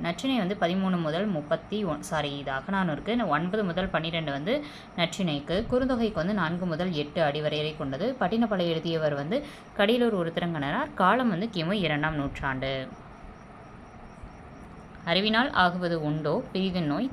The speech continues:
தன்னோய் போல் போற்றா கடை" என்பன எந்த அதிகாரத்தின் கீழ் வரும்? ஆன்சர் இன்னா செய்யாமை. அதாவது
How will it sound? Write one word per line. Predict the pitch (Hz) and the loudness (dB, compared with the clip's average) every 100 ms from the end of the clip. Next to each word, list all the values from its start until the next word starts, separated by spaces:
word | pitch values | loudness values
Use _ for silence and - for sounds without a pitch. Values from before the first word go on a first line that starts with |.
| - | 2
தன்னோய் | 165 240 254 233 | 4 4 2 2
போல் | 226 220 | 0 2
போற்றா | 156 147 170 170 | -2 -2 -4 -4
கடை" | 135 135 135 135 165 | -4 -4 -4 -2 -2
என்பன | 156 151 233 180 | 0 0 0 2
எந்த | 214 247 | 2 2
அதிகாரத்தின் | 185 185 180 156 139 147 | 2 2 2 0 -2 -4
கீழ் | 175 196 151 | -2 -2 -2
வரும்? | 135 139 127 - - - - - - - - - - - - - - - - - - - - - - - - - - - - - - - - - - - - - - 165 | -2 -4 -6 -12 -18 -18 -18 -18 -18 -18 -18 -18 -18 -18 -18 -18 -18 -18 -18 -18 -18 -18 -18 -18 -18 -18 -18 -18 -18 -18 -18 -18 -18 -20 -20 -20 -18 -18 -18 -16 -6 -4
ஆன்சர் | 160 220 269 220 | -2 -4 0 2
இன்னா | 196 196 220 220 | 2 2 0 -2
செய்யாமை. | 170 143 135 143 139 | -2 -2 -2 -2 0
அதாவது | 151 196 | 0 0